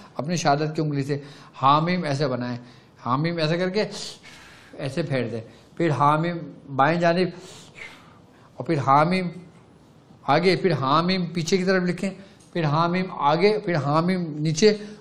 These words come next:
और फिर हामीम अपना तसव्वुर कर लें या अपने जी, जी से क्या करना उसका कर लें। फिर ये हामीम सात दफ़ा हो जाए, फिर हुमुल अमरु जहाँ नसरु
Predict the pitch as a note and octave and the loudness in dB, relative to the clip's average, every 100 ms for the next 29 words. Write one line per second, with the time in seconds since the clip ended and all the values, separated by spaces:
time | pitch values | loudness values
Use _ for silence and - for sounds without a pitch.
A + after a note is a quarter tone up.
0 | - - F#3+ C3+ C#3+ E3 F#3 G3 D#3+ E3 | -10 2 2 4 4 4 2 -2 -4 -2
1 | F3 D#3+ D3 D#3+ E3 E3+ E3+ E3+ F#3+ F3+ | 0 0 2 2 0 0 -2 -2 -2 0
2 | F3 F3 F#3 D#3+ D#3+ E3 E3+ E3+ E3 D#3 | 0 0 -6 -4 -4 -4 -2 -2 0 -2
3 | D3 D#3 D#3+ F3+ F3+ - - - E3 F3+ | -2 -4 -2 -2 -6 -12 -18 -4 0 2
4 | D#3+ C#3 D#3+ E3+ F#3 F#3 - D#3 D#3 E3 | 2 2 0 0 0 -2 0 0 2 2
5 | F#3 F3+ F#3 G3 F3 C3+ E3 F#3 F3 D3+ | 2 2 0 0 -2 -2 -4 -4 -4 -6
6 | E3+ E3 D#3 D3 E3+ E3 E3 G#3 | -4 -4 -4 -6 -6 -8 -2 0